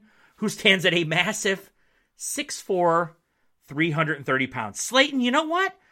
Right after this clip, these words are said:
I think Slaton quietly took another decent jump in year three, which, hey, how does a guy that big do anything quietly, am I right? <laughs> I kid. But yeah, Slaton, uh, let's see, I do have his stats, pull those up.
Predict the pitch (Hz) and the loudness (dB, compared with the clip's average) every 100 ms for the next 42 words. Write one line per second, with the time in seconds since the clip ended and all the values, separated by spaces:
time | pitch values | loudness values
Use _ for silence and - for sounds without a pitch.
0 | _ _ _ - 294 392 294 - 285 302 | _ _ _ -6 -2 -2 -2 -4 -4 -4
1 | 294 - 160 254 269 254 240 - 233 - | -8 -10 -8 -6 -6 -6 -10 -8 -8 -6
2 | 160 180 190 160 180 190 139 196 180 131 | -4 -2 -2 -4 -8 -8 0 0 0 -2
3 | 113 - 123 113 120 202 220 135 - - | -4 -4 -6 -4 0 4 4 2 -8 -20
4 | _ - 208 196 196 196 196 180 208 180 | _ 4 4 6 8 10 8 8 6 8
5 | 202 214 214 190 156 175 160 147 151 151 | 6 6 6 4 8 10 10 8 8 10
6 | 147 165 233 - 185 - 175 - 160 139 | 10 10 10 6 -2 0 -2 0 -2 -2
7 | 117 110 - - - - _ _ - - | -6 -16 -14 -14 -14 -18 _ _ -20 -20
8 | _ _ - _ 127 127 110 90 - _ | _ _ -20 _ 0 0 -8 -16 -20 _
9 | _ _ 226 226 - 220 151 - 254 247 | _ _ 0 0 6 6 6 -2 4 4
10 | 262 240 247 - 175 160 160 160 160 - | 2 -4 -4 0 4 6 6 4 2 -2
11 | 151 - 196 190 143 143 147 - 160 170 | -12 -10 -6 -6 -6 -8 -8 -10 -12 -12
12 | - - 151 139 135 131 165 175 - | -14 -14 -8 -6 -6 -6 -6 -6 -10